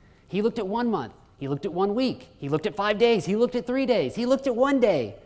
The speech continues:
He looked at the hourly. He looked at the second-by-second trades going through on a stock. He looked at every time frame before he would plan his attack and what he was gonna do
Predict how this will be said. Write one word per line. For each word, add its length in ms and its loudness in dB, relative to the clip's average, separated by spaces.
He 140 -6
looked 240 0
at 100 -2
the 100 -2
hourly. 680 0
He 120 -2
looked 260 2
at 120 -2
the 80 -2
second-by-second 1160 -6
trades 440 -12
going 300 -12
through 300 -10
on 140 -12
a 20 -14
stock. 380 -14
He 160 -6
looked 240 -2
at 180 0
every 340 -2
time 380 -10
frame 440 -12
before 220 -6
he 80 -4
would 160 -6
plan 280 -8
his 120 -8
attack 340 -12
and 80 -12
what 100 -8
he 60 -8
was 140 -10
gonna 100 -10
do 180 -14